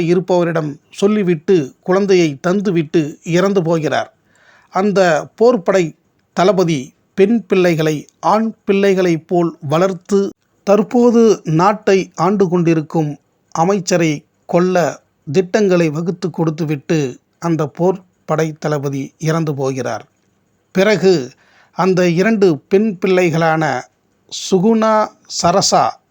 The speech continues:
என்ற இருவரும் எப்படி அமைச்சரை கொன்று அந்த நாட்டை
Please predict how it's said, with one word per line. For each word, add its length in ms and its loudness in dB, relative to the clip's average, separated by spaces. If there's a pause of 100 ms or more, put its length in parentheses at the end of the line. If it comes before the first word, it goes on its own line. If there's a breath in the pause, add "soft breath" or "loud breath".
(100)
என்ற 360 0
இருவரும் 480 2 (720)
எப்படி 440 2 (200)
அமைச்சரை 520 0 (180)
கொன்று 380 0 (120)
அந்த 220 -2 (140)
நாட்டை 320 -2